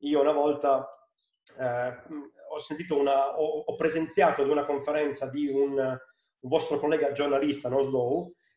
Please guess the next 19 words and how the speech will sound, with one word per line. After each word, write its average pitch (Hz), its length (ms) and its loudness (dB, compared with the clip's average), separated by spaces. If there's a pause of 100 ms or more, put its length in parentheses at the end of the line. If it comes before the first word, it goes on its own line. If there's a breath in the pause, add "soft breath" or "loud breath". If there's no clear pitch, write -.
(140)
che 151 60 2
sosteneva 156 560 0
che 151 160 -2
per 165 180 0
forza 147 540 0
un 139 140 2
vino 143 200 -2
artigianale 139 640 0
debba 135 220 -4
pre-, - 260 -18
debba 139 280 -2
presentare 139 500 -2
delle 131 180 -2
imprecisioni, 123 800 -6 (680)
perché 156 240 0
altrimenti 160 600 2
la 139 160 4
perfezione 147 640 -2
ottale, 143 880 0